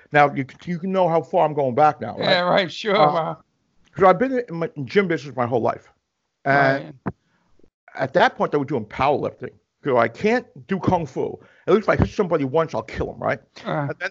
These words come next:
Speaker 1: the opportunity came where I could go back and train and I said, "Manhattan," right? And I wanted to do J K D at that point,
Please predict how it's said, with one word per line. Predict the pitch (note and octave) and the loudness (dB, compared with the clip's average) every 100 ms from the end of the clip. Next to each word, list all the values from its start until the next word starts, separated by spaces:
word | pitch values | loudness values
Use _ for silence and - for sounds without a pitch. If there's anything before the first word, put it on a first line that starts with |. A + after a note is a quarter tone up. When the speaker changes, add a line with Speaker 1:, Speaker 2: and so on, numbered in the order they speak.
| G3 | -8
Speaker 1:
the | D#3 - | -2 2
opportunity | - - - G#3 G#3 G3+ | 2 2 -4 -2 -2 -4
came | G3+ F#3 F3+ F3 | -4 -2 -2 2
where | D#3 D#3+ | 6 6
I | C#3+ | 6
could | C#3+ | 0
go | C3+ | -4
back | C3+ D3 D3+ | 0 0 0
and | D3 C3+ | -6 -10
train | - F3+ F3 D3 C#3+ - _ - _ - | -4 -2 -2 -4 -8 -14 _ -20 _ -4
and | C#3 | -2
I | C#3 | -2
said, | C#3 C#3+ C3 - _ _ _ | 0 -2 -2 -16 _ _ _
"Manhattan," | A2+ D3+ D3+ C#3+ G2 G2 - | -4 -2 2 2 0 -12 -2
right? | B2 | -2
And | D#3 | 2
I | E3+ | 2
wanted | E3+ C#4+ E4 E4 | 4 2 2 -4
to | C4 | -2
do | A#3+ | -2
J | F3+ G#3 G3 | 0 2 2
K | - F#3 | 0 -2
D | C#3 C3+ - _ _ _ _ - | -2 -4 -6 _ _ _ _ -2
at | D3 | 2
that | D#3+ D#3 | 2 0
point, | - C#3+ | -2 -6